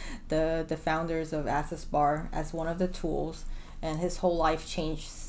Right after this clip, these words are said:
in that time. Obviously, nobody changed overnight from, like, uh, I guess, uh, if you're gonna put it, say, poor to rich,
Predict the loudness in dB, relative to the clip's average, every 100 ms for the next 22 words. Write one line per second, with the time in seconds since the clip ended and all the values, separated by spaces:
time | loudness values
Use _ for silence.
0 | 0 2 4 4 4 2 2 2 0 4
1 | 6 6 4 2 2 4 4 4 2 -2
2 | -8 -8 -4 2 2 2 0 2 2 2
3 | 2 2 0 0 -4 -8 -10 -6 2 4
4 | 4 0 2 2 2 4 4 4 0 -2
5 | -4 -6 -4 -2 2 0 0 -4 -4 -4
6 | -4 -2 -2 -4 -2 -2 0 -2 0 0
7 | -2 4 6 6 2 0 2 2 0